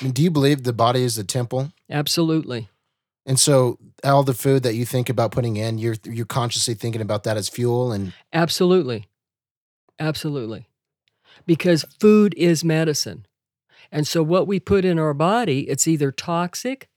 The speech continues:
Speaker 2: or it's not. When I have my stout beer tonight,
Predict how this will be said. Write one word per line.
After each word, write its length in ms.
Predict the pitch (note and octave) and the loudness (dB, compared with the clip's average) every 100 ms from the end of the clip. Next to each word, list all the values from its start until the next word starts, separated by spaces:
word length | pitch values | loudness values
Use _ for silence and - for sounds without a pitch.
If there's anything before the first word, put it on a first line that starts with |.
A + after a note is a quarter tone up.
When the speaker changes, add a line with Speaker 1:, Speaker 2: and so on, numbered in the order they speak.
| _ _ - | _ _ -6
Speaker 2:
or 220 | D3 D3+ | -4 -2
it's 200 | D#3+ - | -4 -4
not. 480 | G#3 C#4 F#3+ - _ _ _ _ _ _ _ _ _ _ _ | -4 -2 -6 -8 _ _ _ _ _ _ _ _ _ _ _
When 120 | E3+ F3+ | -2 0
I 100 | G3 | 2
have 220 | A3+ F#3+ | 4 4
my 200 | F#3+ F#3 | 4 2
stout 640 | - - - F#3 F#3 D3 | 0 -4 0 0 0 0
beer 240 | D#3 F#3+ G#3 | 2 4 4
tonight, 500 | A3 G#3+ A3 C4 | 2 0 -2 -4